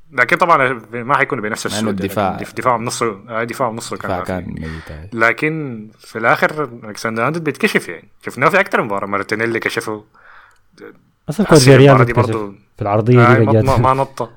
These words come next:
Speaker 3: ما نط
Speaker 1: <laughs> ما
Speaker 3: ذاته.
Speaker 1: نط، ما أعرف كان قاعد، قاعد يعاين له وقاعد يتفرج عليه وهو يتغطي.
Speaker 2: مم.
Speaker 1: فنفس الحاجة، فينيسيوس هسي في مستوى كبير. المباراة دي كانت صعبة عليه، لكن برضو يعني كان ووكر كان ماسكه يعني، لأنه ووكر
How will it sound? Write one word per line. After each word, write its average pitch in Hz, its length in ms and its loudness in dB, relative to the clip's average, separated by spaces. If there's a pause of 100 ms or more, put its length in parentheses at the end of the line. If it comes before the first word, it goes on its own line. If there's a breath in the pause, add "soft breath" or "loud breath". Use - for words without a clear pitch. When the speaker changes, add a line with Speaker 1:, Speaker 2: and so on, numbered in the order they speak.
Speaker 3:
ما 135 120 2
نط 143 180 0
Speaker 1:
<laughs> - 0 -
ما 107 60 4
Speaker 3:
ذاته. 139 220 6
Speaker 1:
نط، 113 260 -2
ما 117 100 2
أعرف 117 220 2
كان 131 160 0
قاعد، 107 160 -2
قاعد 117 200 0
يعاين 120 300 2
له 139 100 0
وقاعد 113 180 -6
يتفرج 120 340 -2
عليه 107 180 -4
وهو 113 180 -2
يتغطي. 117 340 -4 (140)
Speaker 2:
مم. 87 520 -10
Speaker 1:
فنفس 120 500 0
الحاجة، 180 320 0
فينيسيوس 139 420 -6
هسي 160 200 -2
في 139 60 -4
مستوى 139 360 -4
كبير. 123 300 -2 (500 loud breath)
المباراة 123 340 4
دي 160 80 2
كانت 156 180 4
صعبة 151 280 4
عليه، 123 220 4
لكن 160 260 -2
برضو 170 400 0 (840)
يعني 98 520 -16 (1000)
كان 147 200 2
ووكر 143 440 2
كان 147 180 2
ماسكه 143 360 -2
يعني، 143 240 -2
لأنه 151 200 -2
ووكر 175 320 2